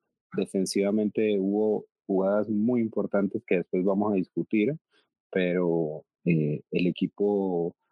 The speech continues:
volvió a lo que nos tenía acostumbrados y esperamos que mantenga el ritmo en los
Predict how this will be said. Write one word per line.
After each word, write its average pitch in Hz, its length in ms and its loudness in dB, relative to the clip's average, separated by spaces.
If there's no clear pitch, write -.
volvió 107 800 0
a 104 80 0
lo 101 100 0
que 101 100 -4
nos 95 140 0
tenía 90 220 0
acostumbrados 101 760 0
y 104 60 0
esperamos 95 720 -2
que 92 160 0
mantenga 92 500 0
el 107 120 0
ritmo 98 300 0
en 107 40 0
los 90 100 -2